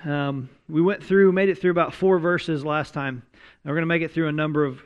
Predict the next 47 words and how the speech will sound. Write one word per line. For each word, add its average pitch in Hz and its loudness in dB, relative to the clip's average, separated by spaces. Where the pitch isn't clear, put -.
of 127 -4
more 151 0
verses 143 -2
this 147 -2
time. 143 -6
We're 147 -6
gonna 143 -6
try 160 -4
to 156 -2
go 143 -2
through 143 -6
the 139 -4
end 143 -6
of 131 -8
the 127 -8
chapter, 147 -6
and 143 -4
so 160 2
we'll 151 0
see 151 -2
how 151 0
that 135 -4
goes. 139 -4
I, 135 -2
I 131 -6
think 156 -8
we 143 -4
might 139 -4
be 139 -4
able 135 -6
to 123 -12
do 143 -4
it, 170 -8
but, 139 -6
but 143 -2
we'll 160 0
just 156 -4
have 156 -2
to 135 -10
see. 127 -10
So, 151 0
um, 147 -4
I - -8
tell 196 0
you 185 4
what, 151 2
let's, 165 -2